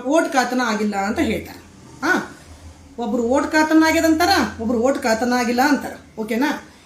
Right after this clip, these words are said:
ಇದು ಓಟ್ ಕಾತನ. ಇನ್ನೊಂದು ವಿಶೇಷ ಹೇಳ್ತೀನಿ ಕೇಳ್ರಿ. ನೀವಿಬ್ರು ಪಕ್ಕ ಅಣ್ಣ ತಮ್ಮ, ಪಕ್ಕ ದೋಸ್ತರು ನೀವಿಬ್ರು. ಜನರ ಕಣ್ಣಿಗೆ ಶತ್ರುಗಳು, ಆದ್ರೆ ನಿಮ್ಮ ದೊಡ್ಡ ಮಿತ್ರತನ ಇದೆ. ಯಾಕಂದ್ರೆ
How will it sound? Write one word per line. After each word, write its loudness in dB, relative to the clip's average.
ಇದು -4
ಓಟ್ -2
ಕಾತನ. 2
ಇನ್ನೊಂದು 6
ವಿಶೇಷ 2
ಹೇಳ್ತೀನಿ 2
ಕೇಳ್ರಿ. 2
ನೀವಿಬ್ರು -2
ಪಕ್ಕ -6
ಅಣ್ಣ 2
ತಮ್ಮ, 0
ಪಕ್ಕ -10
ದೋಸ್ತರು 2
ನೀವಿಬ್ರು. 2
ಜನರ 6
ಕಣ್ಣಿಗೆ 4
ಶತ್ರುಗಳು, 4
ಆದ್ರೆ 0
ನಿಮ್ಮ 4
ದೊಡ್ಡ 0
ಮಿತ್ರತನ 0
ಇದೆ. -2
ಯಾಕಂದ್ರೆ -6